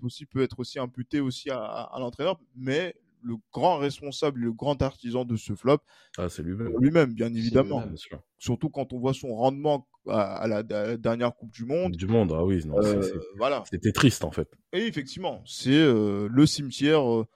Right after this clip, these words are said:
Speaker 1: euh, de l'éléphant, sans faire de, de mauvais jeu de mots.
Speaker 3: Mais après, euh, après, quand tu regardes, euh,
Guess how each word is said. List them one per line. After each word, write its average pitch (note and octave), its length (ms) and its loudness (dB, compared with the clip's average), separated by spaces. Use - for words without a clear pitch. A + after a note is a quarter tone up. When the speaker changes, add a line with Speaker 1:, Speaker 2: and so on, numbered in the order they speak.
Speaker 1:
euh, B2+ 120 0
de C3+ 140 10
l'éléphant, C#3+ 580 6
sans C3 240 -4
faire C3+ 260 2
de, A#2 240 -2
de A#2 100 -2
mauvais C3 300 4
jeu C#3 140 -4
de B2 80 -10
mots. G#2 180 -16
Speaker 3:
Mais A2 100 -2
après, C#3 380 -4
euh, F#2 380 -2
après, - 280 4
quand A2 100 -2
tu - 160 2
regardes, G#2+ 340 -4
euh, F#2+ 240 -6